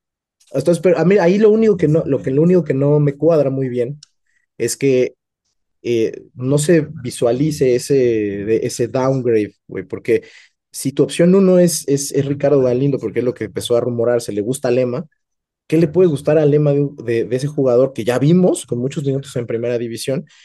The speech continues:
Tendríamos que estar hablando de que, eh, de que Galindo está en un mucho mejor nivel del que le vimos, y l-, la verdad es que, pues sí, habrá que verlo, pero me parece que, pues, preferiría yo, y yo creo que cualquier persona que si no va a haber refuerzos,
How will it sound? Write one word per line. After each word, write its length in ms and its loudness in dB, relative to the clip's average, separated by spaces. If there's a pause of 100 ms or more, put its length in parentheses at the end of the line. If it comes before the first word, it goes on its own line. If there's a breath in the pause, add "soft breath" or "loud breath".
Tendríamos 460 2
que 80 -10
estar 160 0
hablando 360 2
de 120 0
que, 320 -2
eh, 120 -4
de 120 -4
que 120 -8
Galindo 380 0
está 360 -2
en 180 -2
un 300 -4
mucho 420 2
mejor 280 -4
nivel 220 0
del 140 -2
que 100 -6
le 100 -2
vimos, 360 -6 (440 soft breath)
y 160 -8
l-, 260 -4
la 160 -4
verdad 240 0
es 120 0
que, 240 0 (140)
pues 120 -8
sí, 260 -4
habrá 220 -2
que 160 -2
verlo, 400 2 (180)
pero 260 2
me 120 -6
parece 380 -4
que, 320 -2 (480 loud breath)
pues, 180 -10
preferiría 600 2
yo, 400 4
y 240 -8
yo 100 0
creo 120 0
que 100 -8
cualquier 380 -4
persona 400 -4
que 80 -14
si 100 -16
no 140 -8
va 80 -2
a 20 -2
haber 140 -2
refuerzos, 580 -4